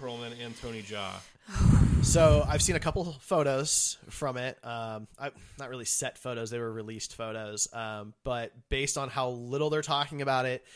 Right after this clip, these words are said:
Speaker 2: based on the fact that I don't think that franchise is as popular as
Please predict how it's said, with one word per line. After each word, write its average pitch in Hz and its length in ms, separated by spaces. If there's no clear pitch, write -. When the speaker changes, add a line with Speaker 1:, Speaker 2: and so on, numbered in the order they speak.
Speaker 2:
based 127 380
on 117 460
the 123 80
fact 117 280
that 117 180
I 127 180
don't 127 280
think 123 260
that 117 200
franchise 143 960
is 113 400
as 117 320
popular 117 800
as 107 640